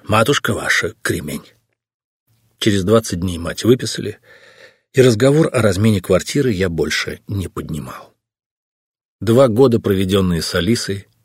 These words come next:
меня измотали. Я понимал, что это дорога в никуда, дорога в ад. Эти отношения испепелили меня. Мы стали почти нетерпимы друг к другу.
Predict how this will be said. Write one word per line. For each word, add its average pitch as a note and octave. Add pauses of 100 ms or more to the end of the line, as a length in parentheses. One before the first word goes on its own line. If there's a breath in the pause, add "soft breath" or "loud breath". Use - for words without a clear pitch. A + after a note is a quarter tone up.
меня E2+
измотали. D2+ (560 loud breath)
Я A#2
понимал, A2 (120)
что -
это F#2
дорога F#2
в F2
никуда, D#2+ (520 soft breath)
дорога G2+
в D2+
ад. - (680)
Эти G#2+
отношения F#2+
испепелили F2
меня. B1+ (680 loud breath)
Мы A#2+
стали A#2+
почти G#2+
нетерпимы - (180)
друг D#2
к -
другу. -